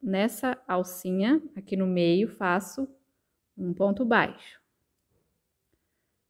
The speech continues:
Quatro correntinhas. Nessa outra alcinha aqui no meio, faço um ponto baixo. Quatro correntinhas.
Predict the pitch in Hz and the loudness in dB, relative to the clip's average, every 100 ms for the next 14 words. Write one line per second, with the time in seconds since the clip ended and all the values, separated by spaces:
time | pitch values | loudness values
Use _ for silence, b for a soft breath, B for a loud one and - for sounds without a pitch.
0 | _ 208 214 208 196 180 175 175 - 196 | _ 2 2 2 -2 -2 -2 -2 -4 -2
1 | 202 240 294 - - _ _ _ _ _ | 2 2 2 -2 -18 _ _ _ _ _
2 | _ _ _ _ _ _ _ _ _ _ | _ _ _ _ _ _ _ _ _ _
3 | _ _ _ - 196 190 190 190 214 247 | _ _ _ -6 -4 0 2 4 4 2
4 | 240 214 - - 190 170 170 196 185 175 | 0 0 -4 -4 0 0 -2 -4 0 2
5 | 175 185 226 233 202 180 185 208 196 190 | 4 4 2 0 -2 -2 -2 -6 -4 -4
6 | 185 180 165 160 165 196 - 320 - _ | -4 -2 2 2 0 -2 -6 -6 -8 _
7 | _ _ _ _ _ _ _ _ _ _ | _ _ _ _ _ _ _ _ _ _
8 | _ _ _ _ _ _ _ - 202 190 | _ _ _ _ _ _ _ -4 2 2
9 | 196 190 185 170 170 - 190 196 240 277 | 2 -4 -4 -2 -4 -4 -2 2 2 0
10 | - | -8